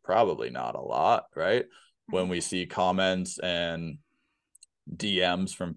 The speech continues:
it's the same people over and over again, you know, it's maybe a thousand or two thousand of the fifty thousand people that actually care about our page, right? Uh, so you may have two hundred people or two thousand people, but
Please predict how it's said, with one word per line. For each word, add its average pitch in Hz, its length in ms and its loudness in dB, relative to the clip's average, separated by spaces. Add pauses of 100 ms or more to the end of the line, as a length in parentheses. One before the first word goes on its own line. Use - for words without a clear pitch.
it's - 160 -2
the 131 100 -2
same 113 300 0
people 98 380 -2
over 76 260 0
and 73 100 -2
over 87 300 -2
again, 90 500 -4
you 90 140 -4
know, 98 140 -2
it's 95 140 -8
maybe 92 360 0
a 90 80 2
thousand 92 520 2
or 87 100 -6
two 101 200 -4
thousand 82 460 -2
of 80 100 -10
the 80 100 -8
fifty 78 320 -6
thousand 82 340 -4
people 78 280 -6
that 69 140 -6
actually 71 480 -4
care 71 220 -6
about 64 240 -6
our 64 100 -6
page, 90 520 -4
right? 104 240 0 (540)
Uh, 82 480 2
so 90 800 4
you 101 160 -4
may 92 180 2
have 90 260 0
two 98 180 -2
hundred 92 280 0
people 98 400 0
or 87 80 2
two 90 180 -6
thousand 87 440 2
people, 78 420 -2
but 80 360 0